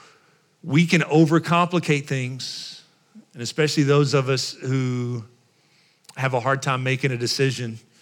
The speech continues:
Um, this guy, we, we tend to overcomplicate things. And you look at a simple scenario of, um, in the summertime, I've, like, I really wanna go on vacation with my family, but maybe I feel like we're supposed to go on a missions trip,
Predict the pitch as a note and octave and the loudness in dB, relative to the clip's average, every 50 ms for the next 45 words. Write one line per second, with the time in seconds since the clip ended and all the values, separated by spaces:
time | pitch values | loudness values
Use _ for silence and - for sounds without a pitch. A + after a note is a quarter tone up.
0 | _ - - - - _ - A2 A2 G#2 G2+ G#2+ A2 G#2+ B2 A#2+ - - A#2+ A2 | _ -20 -20 -20 -20 _ -10 -8 -6 -6 -6 -6 -6 -6 -6 -4 -4 -4 -2 -2
1 | A2 A2+ A2 A#2 - A#2+ A#2+ A#2 B2 C3+ B2 B2+ B2 - C#3 C3+ B2+ A#2+ - C3+ | -4 -6 -6 -8 -6 -4 -4 -4 -4 -6 -6 -6 -4 -4 -2 -2 -2 -2 -2 -2
2 | C3 A#2+ B2+ - - C3 C3+ C3 C#3 A2+ - A#2 A2 - C3 A#2 A2+ A#2 G#2+ - | -2 -2 -4 -4 -4 -4 -4 -4 -6 -6 -6 -6 -6 -6 -8 -8 -8 -8 -10 -10
3 | - A#2+ B2+ B2+ B2+ C#3+ C#3+ D3 D3+ B2+ A2+ - - C#3+ C#3+ C#3+ C#3 B2+ - C3 | -10 -8 -4 -2 0 0 0 0 -2 -4 -4 -4 -6 -6 -6 -6 -6 -8 -6 -6
4 | B2 A#2+ B2+ C3+ C#3 C3+ A#2+ A2+ A2+ A2 A2 A2 G#2+ - - - - - - - | -4 -2 0 2 2 2 0 0 -2 -2 -4 -6 -8 -12 -20 -20 -20 -20 -20 -16
5 | - - A#2+ A#2 A2+ A2 A2 A2 A2 A#2 - - C3+ C#3 C3 A#2 - - C#3 C3+ | -8 -6 -4 -2 -2 -2 -4 -6 -8 -10 -8 -4 -4 -4 -4 -4 -4 -2 -2 -2
6 | C#3 C3+ B2 - B2+ A2+ A2 A2 A2 G#2+ G#2+ G#2+ - _ _ - - - - - | -2 -4 -4 -4 -2 -2 -2 -2 -4 -6 -8 -10 -14 _ _ -20 -20 -14 -10 -8
7 | A2+ - A#2+ A#2+ A#2+ C3 C#3+ D3 C#3+ C3+ B2+ C3 A#2 B2+ C3 C3 C3 C3 C3 C3 | -6 -4 -4 -2 0 2 4 4 4 2 0 -2 -2 0 0 2 2 2 0 0
8 | B2+ B2+ A#2+ A#2+ A#2 A#2 A2+ - - C3 C3+ B2+ - C#3+ B2 B2 A#2+ A#2+ G#2+ G#2 | -2 -4 -4 -4 -2 -4 -4 -2 -2 -4 -4 -4 -4 -6 -6 -6 -4 -6 -6 -6
9 | - - A#2+ B2 C3 C3+ B2+ B2+ B2 B2 A#2 A2+ A#2 A2+ - - - - - - | -4 -2 0 0 0 -2 -2 -4 -4 -4 -4 -4 -6 -6 -10 -18 -20 -20 -20 -20
10 | - - A2+ A2 A#2+ A#2 A2+ A#2 A#2 - A2 A#2 A#2+ B2 B2 B2+ B2 A#2 A2+ - | -18 -12 -6 -2 -2 0 0 0 -2 -4 -4 -2 -2 0 0 0 0 -2 -2 -2
11 | - C3+ A#2 A2+ A2+ A2 A2+ A2+ A2 G#2+ - A#2+ A2 - - B2+ A2+ - - A#2+ | -2 -2 0 0 0 0 0 0 -2 -4 -6 -8 -8 -8 -6 -8 -8 -8 -8 -6
12 | A#2 A#2 A2+ A2 A2 A2+ A#2+ A#2+ A#2+ - - B2 - - - - A#2+ A2+ A2 G#2+ | -4 -4 -4 -4 -4 -4 -4 -4 -6 -6 -6 -8 -8 -8 -6 -4 -4 -4 -4 -6
13 | - | -10